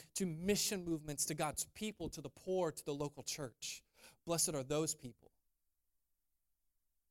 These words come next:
Blessed are the persecuted. Blessed are those who, when they speak up and live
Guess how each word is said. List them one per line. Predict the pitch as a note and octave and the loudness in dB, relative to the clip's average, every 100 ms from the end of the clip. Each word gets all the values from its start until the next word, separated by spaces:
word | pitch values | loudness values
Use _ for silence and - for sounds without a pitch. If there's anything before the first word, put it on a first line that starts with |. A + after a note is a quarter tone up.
| _ _ _ - | _ _ _ 2
Blessed | F3 F3 | 4 6
are | F#3+ | 6
the | E3+ | 4
persecuted. | C#3+ F3+ E3 D#3 - A#2+ - _ _ _ _ _ _ _ _ _ _ _ _ _ _ _ _ _ _ _ _ _ _ _ - | 2 2 2 0 -4 -6 -8 _ _ _ _ _ _ _ _ _ _ _ _ _ _ _ _ _ _ _ _ _ _ _ 4
Blessed | E3+ G3 | 6 6
are | F3+ | 6
those | D#3 E3 E3+ D#3+ | 6 6 6 4
who, | F3+ E3 D#3 C3 _ - | 4 4 4 -2 _ -6
when | D3+ | 0
they | D#3 E3+ | 4 4
speak | - - - - - G3+ F#3 | 8 8 8 4 2 0 2
up | F3 F3 E3 - | 6 6 6 0
and | C#3+ C#3+ | -4 0
live | C#3+ F3+ | 4 4